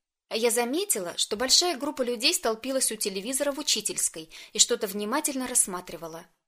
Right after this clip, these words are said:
Но у меня не было времени взглянуть даже глазком.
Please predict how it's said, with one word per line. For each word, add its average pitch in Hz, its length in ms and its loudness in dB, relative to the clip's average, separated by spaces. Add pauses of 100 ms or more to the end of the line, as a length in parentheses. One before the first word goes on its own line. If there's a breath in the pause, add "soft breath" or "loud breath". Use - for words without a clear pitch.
Но 262 180 -2
у 294 40 0
меня 320 300 0
не 285 240 0
было 247 200 0
времени 247 540 -4 (220 loud breath)
взглянуть 254 420 -2
даже 233 240 0
глазком. 190 560 -6